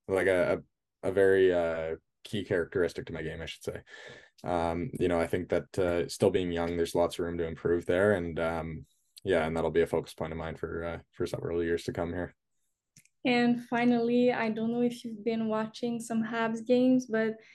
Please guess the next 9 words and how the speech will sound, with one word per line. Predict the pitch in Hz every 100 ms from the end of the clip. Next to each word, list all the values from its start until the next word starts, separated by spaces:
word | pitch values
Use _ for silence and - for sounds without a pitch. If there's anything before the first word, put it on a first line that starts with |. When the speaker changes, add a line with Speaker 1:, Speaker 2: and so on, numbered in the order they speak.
| _ _
Speaker 2:
they | 233 220 220
have | 226 220 220
some | - 220 220 220
exciting | 226 - 226 233 247 254
young | 226 233 226
talents | 240 233 233 240
on | 240 220
their | 214 220 -
team. | 240 233 240